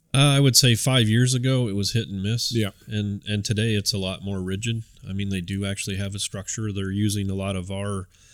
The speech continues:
Speaker 1: uh, supplemental tools, Cat Inspect app. So it's a, it's a uniform, it's a consistent inspection of the machine every day or at the end of a shift.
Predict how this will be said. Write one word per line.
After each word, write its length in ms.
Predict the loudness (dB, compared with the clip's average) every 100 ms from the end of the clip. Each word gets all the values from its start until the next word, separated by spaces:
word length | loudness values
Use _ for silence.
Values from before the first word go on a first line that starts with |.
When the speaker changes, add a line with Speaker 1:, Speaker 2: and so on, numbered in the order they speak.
| -20 _ -14
Speaker 1:
uh, 280 | -12 -6
supplemental 680 | 4 4 4 4 4 6 4
tools, 380 | 4 2 4 2
Cat 260 | 2 0
Inspect 460 | 0 -4 -2 -4 -4
app. 320 | -4 -6 -6
So 180 | -4 -2
it's 240 | 2 0
a, 280 | 0 -6 -4 0
it's 200 | 4 6
a 40 |
uniform, 600 | 10 10 10 8 8 8
it's 140 | 6 4
a 40 |
consistent 720 | 2 4 6 6 6 2 0
inspection 560 | -2 0 0 0 0 -2
of 120 | 0
the 60 | 0
machine 440 | 2 2 2 2
every 240 | 2 0
day 380 | 2 4 4 4
or 120 | 2
at 140 | -2 -2
the 80 | -2
end 140 | 0
of 40 | 2
a 40 |
shift. 460 | 2 4 2 0